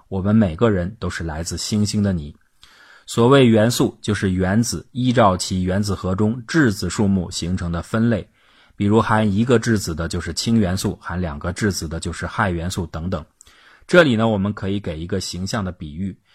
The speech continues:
元素就像一个一个的家族，每个家族有自己的门牌号码，这就是元素序号。质子是家里的男人，中子是家里的女人。很奇怪的是，这条元素大街上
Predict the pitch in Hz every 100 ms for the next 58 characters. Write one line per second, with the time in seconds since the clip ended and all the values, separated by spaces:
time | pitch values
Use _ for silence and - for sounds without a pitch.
0 | _ _ 117 117 156 170 117 113 - 104
1 | 87 90 101 117 92 87 104 90 80 113
2 | 117 139 170 - 92 85 101 101 107 104
3 | 90 98 87 - 104 87 85 82 85 98
4 | 110 - 87 90 104 90 - - - 95
5 | 101 - 90 87 85 101 113 95 - 98
6 | 101 90 _ _ _ - _ - 180 113
7 | 95 87 98 90 104 101 85 90 87 104
8 | 104 92 - - 104 101 85 - 85 101
9 | 98 87 78 92 92 82 85 - _ _
10 | - - - 113 113 127 123 127 107 -
11 | 101 - 113 104 101 98 95 113 110 101
12 | 101 101 110 110 85